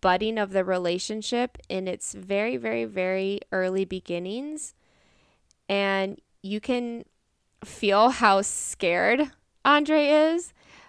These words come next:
but also how brave he is, because he just, he just wants to go for it, and he doesn't care. He doesn't have enough to lose, and he's ready. On page three nineteen,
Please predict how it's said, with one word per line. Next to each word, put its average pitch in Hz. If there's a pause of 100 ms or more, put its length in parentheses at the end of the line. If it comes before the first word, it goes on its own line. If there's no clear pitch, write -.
(140)
but -
also 240
how 185
brave 185
he 175
is, -
because 196
he 190
just, 185
he 208
just 190
wants 170
to 180
go 160
for -
it, -
and 196
he 190
doesn't 190
care. 180 (540)
He -
doesn't 202
have 185
enough 185
to 202
lose, 180 (500)
and 208
he's 214 (560)
ready. 190 (640)
On 196
page 180
three 202
nineteen, 185